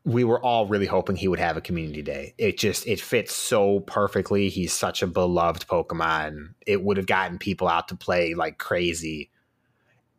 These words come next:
And two, there's so many people who haven't even seen a Gibble. I saw people talking online like they didn't even have a shadow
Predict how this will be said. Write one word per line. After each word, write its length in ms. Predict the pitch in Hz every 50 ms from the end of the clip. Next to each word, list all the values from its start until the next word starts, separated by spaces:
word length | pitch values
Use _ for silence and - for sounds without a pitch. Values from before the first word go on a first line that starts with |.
| _ -
And 180 | 139 131 117
two, 280 | 117 - - 262 226 185
there's 240 | 123 143 190 202 -
so 120 | - 233
many 120 | 214 196 -
people 240 | - 196 180 175
who 100 | 139 147
haven't 300 | 139 - 185 165 160 160
even 200 | 156 147 123 -
seen 560 | - - - - - - - 165 175 180 170 135
a 80 | 104
Gibble. 460 | 90 85 101 85 78 80 - - - _ _ _ _ _ _ _ _ _ _ -
I 100 | - 127
saw 160 | 123 - 185
people 240 | 170 - 165 160 156
talking 340 | 131 - 147 151 143 147 147
online 320 | 139 131 120 120 131 135
like 160 | 117 104 98 -
they 80 | 113
didn't 140 | 117 131 135
even 180 | 127 127 123 110
have 120 | 104 113 95
a 40 | 87
shadow 580 | - - - - 101 92 85 76 71 71 -